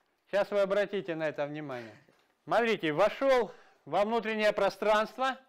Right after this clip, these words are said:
и раскрыто абсолютно здесь бицепс, вот предплечье и так далее.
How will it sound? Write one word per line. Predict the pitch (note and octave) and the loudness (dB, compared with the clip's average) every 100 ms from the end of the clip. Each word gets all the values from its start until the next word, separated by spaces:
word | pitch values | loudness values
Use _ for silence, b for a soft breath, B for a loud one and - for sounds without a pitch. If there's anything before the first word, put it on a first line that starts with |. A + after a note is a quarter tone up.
| b b b _ | b b b _
и | B3+ | 2
раскрыто | A#3 G#3+ - B3 C4 A#3+ A3+ | 2 0 -4 -6 -2 0 0
абсолютно | A3 A3 G#3+ A#3 A3 F#3+ | -2 -4 -2 -2 -2 -4
здесь | E3+ D#3+ E3 B2+ | -4 -4 -6 -6
бицепс, | C3 A#3+ B3+ - A3+ - - b b b b | -6 -4 -4 0 -2 -2 -14 b b b b
вот | D3 F#3 F#3+ | 0 0 0
предплечье | F3+ F#3+ A3+ B3 A#3+ G#3+ G3+ | -2 -2 0 0 0 0 -2
и | |
так | G3 G#3+ G3 | 0 -2 0
далее. | G3+ D#3 B2 G#2 | 0 0 -4 -10